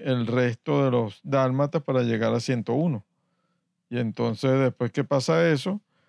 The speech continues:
ellos ya están, o-, eh, están presos en la guarida de Cruella de Vil, se logran escapar, y bueno, y al final, entonces Cruella de Vil se cae por un precipicio y todo ese tipo de cuestiones,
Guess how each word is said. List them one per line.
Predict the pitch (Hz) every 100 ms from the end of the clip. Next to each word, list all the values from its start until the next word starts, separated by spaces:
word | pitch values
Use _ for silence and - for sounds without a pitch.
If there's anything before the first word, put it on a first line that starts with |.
| _ _ _ _ _
ellos | 120 117 131
ya | 131
están, | 143 135 135
o-, | 135 -
eh, | 135 127 120 120
están | 117 120 120 127 127 -
presos | 139 139 123 139 139
en | 127 117 110 104 101 - - _ _ _ _ _ -
la | 131
guarida | 120 120 117 127 135 139
de | 123 113
Cruella | 123 135 143
de |
Vil, | 143 160 185
se | 151 127
logran | 120 120 123 135
escapar, | 139 170 165 180 190 233 _ _ _ _ -
y | 208
bueno, | 180 139 151
y |
al | 135 117
final, | 127 117 123 123 151 185 - _ _ _ -
entonces | 117 123
Cruella | - 127 127 139
de | 135
Vil | 127 131 131 123
se | 151 127
cae | 135 135
por | 131 127
un | 123 127 123
precipicio | 139 127 120 101 131 143 127 127
y |
todo | 120
ese | 110 131
tipo | 135 143
de | 160
cuestiones, | 160 180 180 208